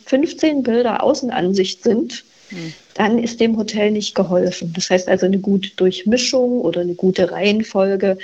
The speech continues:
Speaker 2: Ja.
Speaker 1: ist da hilfreich.
Speaker 2: Vielleicht auch eine gute
Speaker 1: Und dann
Speaker 2: Story hinten dran, ne? So dass, also, das ist von außen, da siehst du die Rezeption, so wie sich der Gast vielleicht auch bewegt durchs Hotel. So
Speaker 1: Zum
Speaker 2: könnte man ja die
Speaker 1: Beispiel,
Speaker 2: Bilder
Speaker 1: ne?
Speaker 2: anordnen, ja.
Speaker 1: Ich guck da immer drauf und denke,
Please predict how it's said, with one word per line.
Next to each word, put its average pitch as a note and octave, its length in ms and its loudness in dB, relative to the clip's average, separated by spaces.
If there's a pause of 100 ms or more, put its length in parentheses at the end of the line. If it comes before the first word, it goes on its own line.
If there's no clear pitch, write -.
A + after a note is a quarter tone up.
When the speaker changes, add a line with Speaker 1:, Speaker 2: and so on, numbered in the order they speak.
(280)
Speaker 2:
Ja. - 60 -10 (140)
Speaker 1:
ist - 240 0
da E3 80 4
hilfreich. - 880 -2
Speaker 2:
Vielleicht E3 280 -6
auch D#3+ 60 -6
eine F3 160 -4
gute F#3 280 -4
Speaker 1:
Und A3+ 140 2
dann G3 80 4
Speaker 2:
Story F3 360 0
hinten D#3 440 -6
dran, D3 360 -8
ne? F3 220 -6
So D#3+ 200 -8
dass, D#3 320 -8
also, C#3 260 -10
das C#3+ 240 -12
ist C#3 180 -16
von D#3+ 140 -10
außen, F#3 560 -6
da C#3+ 160 -6
siehst D3 240 -16
du D3 40 -14
die C#3+ 100 -14
Rezeption, F#3+ 600 -8
so F3+ 140 -8
wie G3 100 -6
sich G3 200 -8
der D#3+ 120 -6
Gast - 280 -8
vielleicht D#3 320 -6
auch D3 100 -12
bewegt C#3+ 640 -12
durchs C#3 240 -12
Hotel. C#3 400 -10
So E3 100 -8
Speaker 1:
Zum E3 160 0
Speaker 2:
könnte F#3 140 2
man C4 160 2
ja C#3+ 100 -2
die C#3+ 40 -6
Speaker 1:
Beispiel, F#3+ 140 -2
Speaker 2:
Bilder F#3 260 -2
Speaker 1:
ne? - 20 -10
Speaker 2:
anordnen, C#3+ 720 -10
ja. D3 160 -8 (280)
Speaker 1:
Ich - 180 2
guck D4+ 220 2
da C#4 120 4
immer B3 220 2
drauf A#3+ 340 0
und C4+ 160 -6
denke, A#3+ 560 0